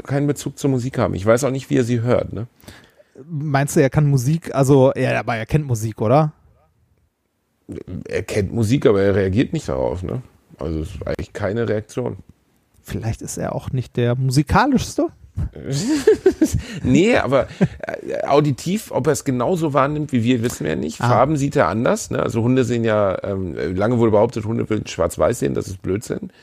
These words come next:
Speaker 1: Aber Hunde he-, sehen halt Farbschattierungen ganz anders. Also ich gl-,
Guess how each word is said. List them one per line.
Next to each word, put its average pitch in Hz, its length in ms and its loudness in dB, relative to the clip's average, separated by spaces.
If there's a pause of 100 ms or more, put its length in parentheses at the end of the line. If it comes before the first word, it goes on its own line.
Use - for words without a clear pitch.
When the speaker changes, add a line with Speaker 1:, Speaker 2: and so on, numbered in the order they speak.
(420)
Speaker 1:
Aber 107 280 2
Hunde 147 200 4
he-, 131 240 0
sehen 120 240 2
halt 110 160 0
Farbschattierungen 123 760 -2
ganz 87 180 -6
anders. 87 400 -8
Also 92 280 -4
ich 80 200 -10
gl-, - 220 -10